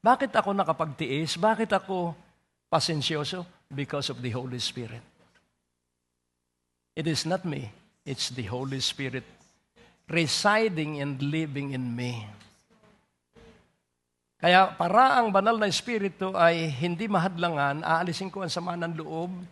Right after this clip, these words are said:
aalisin ko ang di pagpapatawad, patatawarin ko lahat.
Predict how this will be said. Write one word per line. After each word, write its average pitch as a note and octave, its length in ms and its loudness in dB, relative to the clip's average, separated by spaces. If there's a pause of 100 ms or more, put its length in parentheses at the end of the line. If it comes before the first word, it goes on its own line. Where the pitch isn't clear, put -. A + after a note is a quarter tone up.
(360)
aalisin D#3+ 480 -2
ko F3+ 160 -6
ang D#3 160 -2
di D#3+ 160 -2
pagpapatawad, D#3+ 800 -2
patatawarin D#3 720 2
ko F3+ 80 -6
lahat. F3 320 0